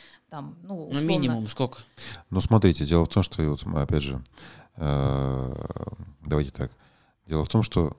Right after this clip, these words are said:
Speaker 3: мы находимся с вами в зам-, в замкаде, да, то есть и в основном количество людей, которые обращаются, вот, даже в нашу клинику и в другие клиники, которые находятся, э, вне в Москве, да, то есть это, конечно, делается за счет средств гос-, гос-, государственных средств. То есть для них это, что называется, сама процедура бесплатна.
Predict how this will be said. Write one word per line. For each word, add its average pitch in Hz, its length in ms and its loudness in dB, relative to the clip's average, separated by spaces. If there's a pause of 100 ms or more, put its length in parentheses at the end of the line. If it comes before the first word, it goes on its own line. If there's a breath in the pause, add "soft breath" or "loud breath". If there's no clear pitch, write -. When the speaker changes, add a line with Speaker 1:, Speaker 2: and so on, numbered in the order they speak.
Speaker 3:
мы 85 160 0
находимся 85 380 2
с - 20 -2
вами 78 120 2
в 73 40 -4
зам-, 76 160 -2
в 76 240 0
замкаде, 78 560 2
да, 80 220 0
то - 100 -6
есть 73 140 -4
и 80 60 -4
в 76 40 0
основном 85 340 0
количество 80 400 -2
людей, 76 240 2
которые 76 300 -2
обращаются, 73 540 -2
вот, 69 80 -2
даже 71 180 -2
в 71 40 -2
нашу 95 280 0
клинику 76 400 -2
и 69 80 -2
в 67 60 -8
другие 85 260 -2
клиники, 87 420 0
которые - 320 -2
находятся, 80 460 0 (540 loud breath)
э, 73 320 2
вне 82 280 4
в 73 60 2
Москве, 76 460 0
да, 87 260 2
то - 140 -6
есть 76 120 -4
это, - 140 -4
конечно, 80 340 -2
делается 82 300 2
за 73 140 -2
счет 85 200 0
средств 85 300 0
гос-, 76 140 -6
гос-, 78 180 -6
государственных 85 560 2
средств. - 320 -4 (380 soft breath)
То 80 80 -4
есть 71 80 -4
для 76 100 2
них 113 220 6
это, 71 280 0
что - 140 -6
называется, 73 360 0
сама 82 160 4
процедура - 360 -4
бесплатна. 76 680 -2